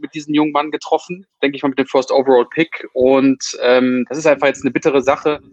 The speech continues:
Bei den Bengals war, denke ich, auf jeden Fall nicht zu viel erwarten, auch keine Playoff-Platz. Und deswegen kann man einfach darauf aufbauen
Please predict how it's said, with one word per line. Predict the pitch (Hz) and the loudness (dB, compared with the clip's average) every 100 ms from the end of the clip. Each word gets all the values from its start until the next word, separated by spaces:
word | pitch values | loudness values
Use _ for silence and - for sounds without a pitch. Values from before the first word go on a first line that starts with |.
| - - _ _ _ | -20 -20 _ _ _
Bei | 127 | -4
den | 131 | 0
Bengals | 139 165 165 - | 0 0 -2 -4
war, | 143 | -8
denke | 139 147 | -8 -10
ich, | 139 | -10
auf | 127 | -12
jeden | 139 | -12
Fall | 131 | -10
nicht | 123 151 | -12 -12
zu | - | -14
viel | 127 | -8
erwarten, | 117 117 - 117 | -4 -4 -4 -8
auch | 113 | -12
keine | 117 110 | -14 -8
Playoff-Platz. | 131 135 127 - 120 - | -2 -2 -2 -8 -10 -8
Und | 123 | -14
deswegen | 120 135 | -10 -10
kann | 120 131 | -8 -6
man | 127 | -6
einfach | 123 123 127 | -8 -8 -6
darauf | 113 - | -6 -6
aufbauen | 139 139 - 127 131 | -6 -2 2 2 2